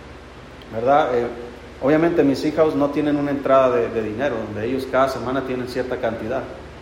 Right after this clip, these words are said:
Pero algo que, que, que también voy a empezar a hacer con ellos es,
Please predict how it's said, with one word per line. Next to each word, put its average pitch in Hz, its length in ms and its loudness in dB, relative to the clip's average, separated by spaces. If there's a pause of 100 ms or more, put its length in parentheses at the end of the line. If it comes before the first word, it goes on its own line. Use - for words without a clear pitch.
(840)
Pero 131 300 4
algo 151 240 4
que, 131 160 0
que, 135 160 -4
que 135 100 -6
también 139 400 2
voy 156 140 6
a - 20 6
empezar 147 320 0
a 147 60 4
hacer 143 160 -2
con 143 180 0
ellos 143 300 2
es, 131 280 -2